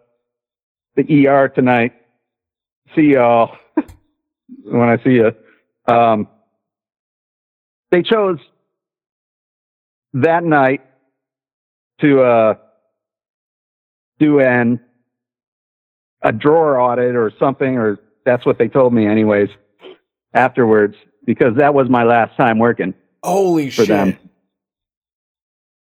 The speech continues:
Speaker 1: Yeah. Yeah, they lay it on you because, oh, they gotta report it. Like a workplace injury.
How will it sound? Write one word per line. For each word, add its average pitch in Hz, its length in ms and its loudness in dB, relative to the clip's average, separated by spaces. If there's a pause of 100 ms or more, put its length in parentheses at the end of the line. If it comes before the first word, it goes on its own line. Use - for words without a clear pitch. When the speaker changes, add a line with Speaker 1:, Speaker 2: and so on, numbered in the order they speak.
(800)
Speaker 1:
Yeah. 127 320 -2 (380)
Yeah, 170 220 2
they 151 140 0
lay 165 200 2
it 160 80 0
on 151 180 0
you 160 240 -2 (260)
because, 120 380 -2 (720)
oh, 135 420 2
they 120 180 0
gotta 120 200 0
report 170 400 0
it. 95 120 -4 (680)
Like 110 220 -2
a 110 60 2
workplace 117 460 0
injury. 113 540 0